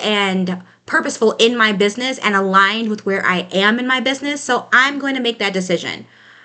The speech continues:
I don't know what the outcome is, but I'm going to do it anyway."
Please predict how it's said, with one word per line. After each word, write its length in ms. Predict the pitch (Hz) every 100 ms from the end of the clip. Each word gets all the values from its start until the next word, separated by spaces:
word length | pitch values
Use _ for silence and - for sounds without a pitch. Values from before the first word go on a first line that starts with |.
| -
I 60 |
don't 180 | 185 269
know 60 | 302
what 100 | 294
the 80 | 277
outcome 320 | 247 277 254
is, 220 | 240 208
but 100 | 196
I'm 160 | 190 190
going 220 | 202 202
to 100 | 208
do 200 | 180 202
it 200 | 190 185
anyway." 640 | 196 196 180 131 78 92